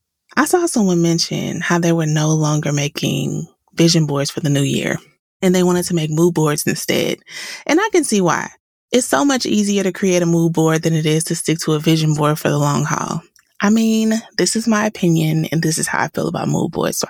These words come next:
I may be a little biased. <laughs> I think that mood boards are more of an artistic way to view how you wanna live, kinda like creating your own life.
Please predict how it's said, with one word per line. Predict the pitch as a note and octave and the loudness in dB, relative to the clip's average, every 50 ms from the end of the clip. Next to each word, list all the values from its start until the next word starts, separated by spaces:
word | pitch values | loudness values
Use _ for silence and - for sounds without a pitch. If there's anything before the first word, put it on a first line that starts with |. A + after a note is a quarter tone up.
| - | 0
I | E3 | 0
may | F3 F3+ F#3 | 2 2 2
be | E3+ E3+ D#3 | 2 2 0
a | - | 0
little | - - - - | 0 -2 -4 -2
biased. | - C3+ D3+ D3+ - - E3 - - - _ _ _ - - - - | -2 -2 -2 -2 -4 -6 -6 -6 -8 -10 _ _ _ -20 -18 -12 -8
<laughs> | C6+ C6+ C6+ - - _ _ - - - - - - - - - - - - - _ _ - - | -8 -8 -8 -10 -16 _ _ -16 -14 -12 -10 -10 -12 -12 -14 -18 -20 -20 -20 -20 _ _ -4 -2
I | G3+ | 2
think | A3 B3+ C#4+ - | 2 2 2 0
that | B3 G#3 | 0 0
mood | E3+ E3+ E3+ F#3 F#3 F3 | 2 2 2 2 2 2
boards | E3+ E3 D#3+ D3+ D#3 D3 C#3+ D3 E3 - - - | 0 0 0 0 0 -2 -2 -4 -6 -10 -8 -2
are | - F3 E3+ E3 E3 D#3+ | 0 0 2 2 2 2
more | D#3+ D#3+ D#3+ E3 | 2 2 2 0
of | D#3+ E3+ | 0 0
an | D#3+ D#3 | -2 -2
artistic | D#3 - - - - G3 F#3+ - - F3+ - | -2 -2 -2 0 -2 -2 -2 0 -4 -4 -2
way | D#3 D#3 D#3 D3+ D3+ D#3 | 0 -2 0 0 -2 -2
to | - D3+ D3 | -4 -4 0
view | D3+ D3+ E3 | 0 2 2
how | F3 D#3 | 2 2
you | D#3 D3+ D3+ | 0 0 0
wanna | D#3+ C#3+ C#3 D3+ | 0 0 0 -2
live, | D3 C#3 - - - - - - | -4 -4 -4 -4 -6 -8 -6 -2
kinda | - G#3 G#3 G#3+ | 0 0 2 2
like | A3 A3 G#3 G#3 | 0 0 -2 -2
creating | - - F3+ F3 E3+ E3 E3 D#3+ | -2 0 0 2 2 2 2 0
your | D#3 D#3 D3+ | 0 0 -2
own | D3 - - C#3+ | -2 -2 -2 -2
life. | D3+ D#3+ E3 - - - - - | -2 -2 -2 -2 -2 -6 -10 -14